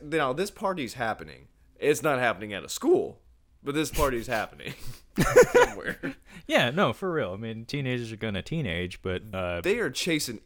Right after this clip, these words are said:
Speaker 1: ecstasy with whiskey. I mean, this is downright dangerous. <laughs>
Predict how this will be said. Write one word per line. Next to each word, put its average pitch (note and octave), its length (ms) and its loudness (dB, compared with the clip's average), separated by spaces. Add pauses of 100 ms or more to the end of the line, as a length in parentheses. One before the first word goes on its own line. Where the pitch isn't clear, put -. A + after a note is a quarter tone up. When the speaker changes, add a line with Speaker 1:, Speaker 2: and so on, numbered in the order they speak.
Speaker 1:
ecstasy F3+ 680 -4
with A#2+ 240 -8
whiskey. F#3+ 800 -6
I D#3 140 -4
mean, A#2+ 460 -12 (240)
this F3+ 180 -4
is B2 140 -10
downright G#2+ 680 -6
dangerous. A2+ 760 -8 (100)
<laughs> - 0 -